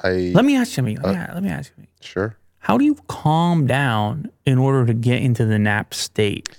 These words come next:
Speaker 2: You arrive home.
Speaker 1: Uh.
Speaker 2: What steps do you take to, like, drift off into the nap?
Speaker 1: You know what, man? Like, after work, it, uh, I get pretty tired. I get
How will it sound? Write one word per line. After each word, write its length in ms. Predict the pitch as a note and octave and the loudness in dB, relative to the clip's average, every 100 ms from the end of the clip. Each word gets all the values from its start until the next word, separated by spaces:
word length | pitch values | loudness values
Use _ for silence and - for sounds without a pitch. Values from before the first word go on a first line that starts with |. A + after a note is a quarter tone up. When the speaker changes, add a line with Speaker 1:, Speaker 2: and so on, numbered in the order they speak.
| F4+ | -2
Speaker 2:
You 280 | D3 C3+ B2 | 2 4 4
arrive 280 | C#3+ E3 - | 2 0 0
home. 500 | C#3+ B2 F#2+ C3+ C#3 _ - | 0 2 0 -4 -10 _ -12
Speaker 1:
Uh. 240 | F2 D2+ B2+ | -6 -4 -2
Speaker 2:
What 200 | E3 F3 - | -2 -2 -4
steps 420 | - D3+ - - | -4 -2 -2 -4
do 140 | C3+ | 0
you 100 | C3 | 0
take 480 | B2+ A#2 G#2+ - - _ _ _ - | 0 -2 -2 -4 -14 _ _ _ -4
to, 140 | C3 | 0
like, 340 | A#2 G#2+ - - D4 A#3 D3 | 2 0 -4 -18 -10 -4 2
drift 380 | A#2+ B2+ C3 C3+ | 4 2 0 -2
off 280 | B2 B2 A#2+ | 0 0 -2
into 200 | A2 - | -4 -4
the 100 | G#2+ | -2
nap? 380 | G#2+ A2+ - - _ - - _ _ | 0 -2 -6 -12 _ -20 -20 _ _
Speaker 1:
You 100 | A#2 | 0
know 120 | D3 | 2
what, 260 | B2 G2 G#2+ | 2 0 0
man? 240 | A2 A#2+ | -2 -2
Like, 160 | G2+ E2 - | -4 -6 -4
after 720 | E2+ - - G#2+ F#2+ E2 - _ | -6 -6 -2 0 2 -2 -6 _
work, 420 | C#2 C#2+ A#2+ D#3 - _ _ _ _ | -8 -2 -2 -4 -14 _ _ _ _
it, 180 | F#2 - - | -6 -6 -4
uh, 320 | E2+ D#2 D2+ D2+ - | -2 -2 -4 -6 -6
I 100 | B2 | -2
get 200 | E3+ - | -4 -4
pretty 200 | D3+ G#2+ | -6 -4
tired. 480 | C#2+ G#2 C2+ - _ _ _ | -6 -6 -8 -14 _ _ _
I 100 | F#2 | -6
get 240 | B2+ B2+ | -4 -6